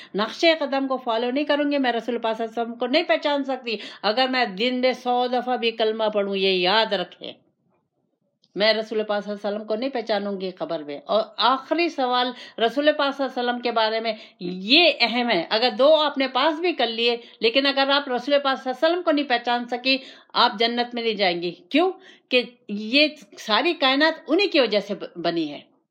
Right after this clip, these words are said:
اور اللہ تعالیٰ نے مجھے قرآن دیا ہے، ان کی پہچان کروائی ہے، اور رسول پاک صلی اللہ علیہ وسلم نے اللہ کی پہچان کروائی ہے۔ تو میں نے جانا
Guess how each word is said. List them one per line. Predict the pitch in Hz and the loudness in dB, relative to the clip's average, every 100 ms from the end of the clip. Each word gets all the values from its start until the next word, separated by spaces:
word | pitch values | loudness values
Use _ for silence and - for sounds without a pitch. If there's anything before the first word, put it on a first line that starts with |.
| _ - - - - | _ -20 -20 -20 0
اور | 233 269 | 0 2
اللہ | 262 277 285 | 0 0 2
تعالیٰ | 285 320 | 2 2
نے | 320 | 2
مجھے | 294 330 | 2 0
قرآن | 311 294 339 330 269 | 2 4 4 2 2
دیا | 254 214 | 2 2
ہے، | 208 | 0
ان | 247 277 | -2 0
کی | 311 | 0
پہچان | 294 254 226 294 330 302 | 2 0 0 2 2 2
کروائی | 247 190 165 151 | 0 0 -2 -2
ہے، | 147 - _ _ _ _ _ _ _ _ _ _ _ _ - - - | -8 -14 _ _ _ _ _ _ _ _ _ _ _ _ -20 -20 -2
اور | 202 | 0
رسول | 208 190 226 | 0 0 -2
پاک | 226 208 | 2 0
صلی | 196 | 0
اللہ | 190 196 | -4 -2
علیہ | 196 | -2
وسلم | 190 | -2
نے | 165 | -2
اللہ | 202 220 254 254 | -2 0 0 0
کی | |
پہچان | 294 269 262 262 254 | -2 -2 0 -2 -2
کروائی | 247 220 208 190 | -4 -2 -4 -6
ہے۔ | 180 _ _ _ - - - | -10 _ _ _ -20 -18 -6
تو | 214 | -4
میں | 226 226 | 0 2
نے | 254 | 2
جانا | 220 247 349 | 4 4 4